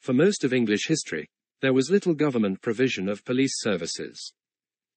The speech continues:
It is true that as the kings of England learned how to collect revenue by declaring all violence and sinful activity a breach of the king's peace for which they were owed payment, they began to develop an administrative machinery to facilitate the collection of fines for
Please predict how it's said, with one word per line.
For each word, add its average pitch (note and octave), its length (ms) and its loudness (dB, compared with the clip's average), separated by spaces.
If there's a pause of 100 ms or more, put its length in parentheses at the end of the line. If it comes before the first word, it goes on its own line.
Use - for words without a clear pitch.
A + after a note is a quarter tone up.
(580)
It C3 120 0
is C3 180 2
true F#3 300 4
that B2 160 0
as B2 140 0
the A#2+ 120 -2
kings D#3 380 2
of A2+ 120 0
England F#2+ 480 0
learned B2+ 380 0
how C#3+ 200 -2
to D3 120 -2
collect C3+ 420 0
revenue G#2+ 480 0
by G#2+ 180 -2
declaring A#2 580 0
all D#3 260 4
violence A#2 680 -2
and A2 140 0
sinful A#2+ 520 0
activity G2+ 640 -2
a G#2+ 80 -4
breach D3 360 2
of A2+ 120 0
the A2+ 100 -2
king's B2+ 380 0
peace D3 500 0
for A2+ 140 -2
which A#2 280 0
they A#2+ 120 2
were A2+ 200 0
owed A2+ 220 0
payment, G2 480 -2 (440)
they B2+ 100 2
began D3 320 4
to B2+ 100 -6
develop B2+ 400 2
an B2 100 0
administrative B2 720 0
machinery G2+ 640 2
to - 120 -8
facilitate C3+ 680 0
the A#2+ 80 -2
collection C3+ 500 0
of A2 120 -4
fines F2+ 500 -4
for A2 200 -10